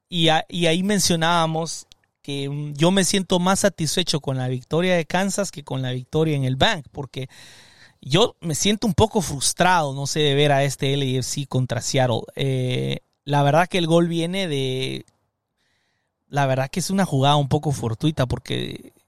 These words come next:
o sea, yo sé que Bogus hace un avance, Bogus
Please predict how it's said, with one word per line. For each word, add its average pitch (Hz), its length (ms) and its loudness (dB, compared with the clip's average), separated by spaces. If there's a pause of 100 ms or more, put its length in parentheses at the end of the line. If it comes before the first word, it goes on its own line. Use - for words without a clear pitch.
(160)
o 170 140 0
sea, 151 100 4
yo 160 180 4
sé 202 140 2
que 170 120 2
Bogus 170 500 6
hace 160 240 2
un 156 180 -2
avance, 156 680 0 (420)
Bogus 160 540 4